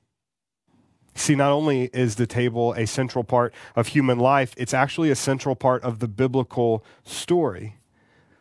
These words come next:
In fact, the most popular biblical metaphor used to describe God's family and God's kingdom come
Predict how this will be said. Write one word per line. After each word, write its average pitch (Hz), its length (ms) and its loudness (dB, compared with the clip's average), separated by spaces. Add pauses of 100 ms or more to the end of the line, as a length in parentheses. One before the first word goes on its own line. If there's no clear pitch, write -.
(140)
In 143 120 2
fact, 160 360 2
the 135 160 2 (180)
most 151 260 4
popular 156 480 2
biblical 147 560 0
metaphor 139 640 2
used 160 460 -2
to 160 80 4
describe 143 640 2
God's 143 320 2
family 160 500 0 (200)
and 131 200 2
God's 127 260 4
kingdom 180 560 2
come 160 460 2